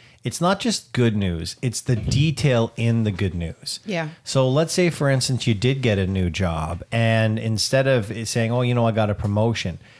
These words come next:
Speaker 1: do you tell them to the extent of what your promotion is?
Speaker 2: Do you
Speaker 1: Or do
Speaker 2: downplay
Speaker 1: you,
Speaker 2: it?
Speaker 1: or do you feel like, "Well, you know what? That's a little braggadocious of me."
Speaker 2: Right.
Speaker 1: But, like, we were talking about this, and I was saying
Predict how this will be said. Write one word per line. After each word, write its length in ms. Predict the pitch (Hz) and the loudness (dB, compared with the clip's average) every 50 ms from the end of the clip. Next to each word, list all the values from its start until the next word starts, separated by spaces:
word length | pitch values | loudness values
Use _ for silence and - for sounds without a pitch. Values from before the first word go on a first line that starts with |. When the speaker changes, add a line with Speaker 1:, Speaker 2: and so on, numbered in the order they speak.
| - - - _ _ _ _ - | -20 -20 -20 _ _ _ _ 0
Speaker 1:
do 100 | 127 131 | 2 2
you 220 | 131 135 143 139 | 4 4 4 2
tell 460 | - - - - 110 113 113 123 131 131 | 0 -2 -4 -2 0 2 2 2 2 2
them 280 | 139 151 156 165 156 143 | 2 0 0 0 -2 -4
to 120 | - 117 | -4 -2
the 160 | 104 104 104 | -2 0 -2
extent 500 | 95 82 - - - 104 101 107 101 - | -2 -2 -6 -6 -2 -2 -2 -2 0 -2
of 160 | 120 101 98 | -2 -2 0
what 180 | 107 101 - - | -2 -4 -2 -4
your 80 | 107 92 | -4 -4
promotion 640 | - - 101 95 92 90 98 95 - - 117 117 | -2 -2 -2 0 0 0 0 -2 -2 -2 0 0
is? 340 | 120 127 151 175 170 151 - - - - | 0 0 -2 -2 -4 -6 -8 -12 -12 -8
Speaker 2:
Do 80 | - 196 | -6 -6
you 60 | 190 | -4
Speaker 1:
Or 380 | 160 175 156 143 131 135 135 | -4 -2 0 2 4 4 4
do 120 | 120 131 135 | 4 2 2
Speaker 2:
downplay 80 | 131 127 | 4 4
Speaker 1:
you, 60 | 135 | 2
Speaker 2:
it? 120 | - - 120 | 2 2 2
Speaker 1:
or 120 | 127 127 120 | 2 2 2
do 100 | 113 120 | 2 2
you 140 | 123 120 107 | 2 2 2
feel 300 | 92 - 120 123 123 117 | 0 0 0 2 2 4
like, 260 | 117 117 110 - - | 4 2 0 0 -2
"Well, 260 | 120 127 127 127 131 | -2 -2 0 0 0
you 80 | 127 123 | 2 2
know 100 | 127 127 | 2 2
what? 120 | 131 127 - | 0 0 0
That's 160 | 147 - - | -2 -2 -2
a 40 | 196 | 0
little 220 | 185 180 175 147 | 0 0 0 0
braggadocious 1040 | 110 - 110 107 113 113 107 107 107 92 85 98 90 95 98 - - 104 90 - - | 0 0 2 4 4 4 4 4 2 2 2 2 2 2 2 0 -2 -2 -2 -2 -2
of 200 | 90 87 87 87 | -2 -2 -2 -4
me." 240 | 92 87 80 - 92 | -4 -6 -6 -6 -8
Speaker 2:
Right. 400 | 175 175 175 160 156 - - - - - - _ _ _ _ | -8 -6 -6 -6 -6 -8 -12 -14 -20 -20 -20 _ _ _ _
Speaker 1:
But, 160 | 156 165 156 | 0 0 2
like, 320 | 160 151 143 135 - - - _ _ _ _ _ _ _ _ _ _ _ _ _ _ _ _ _ _ | 4 2 2 2 0 -4 -12 _ _ _ _ _ _ _ _ _ _ _ _ _ _ _ _ _ _
we 200 | - 147 147 180 | -2 2 2 4
were 120 | 180 170 - | 4 4 2
talking 440 | - 156 127 127 131 - 123 113 | 2 0 0 0 0 0 0 0
about 340 | 107 95 98 101 95 95 - | 0 0 0 0 0 0 -2
this, 280 | - 95 95 98 - - | -4 -4 -2 -4 -4 -4
and 180 | - 120 120 | -2 0 0
I 200 | 120 123 127 127 | 2 2 2 2
was 160 | 120 120 113 - | 2 2 0 0
saying 480 | - 120 113 110 107 107 104 107 - | 0 0 0 0 0 0 -2 -2 -6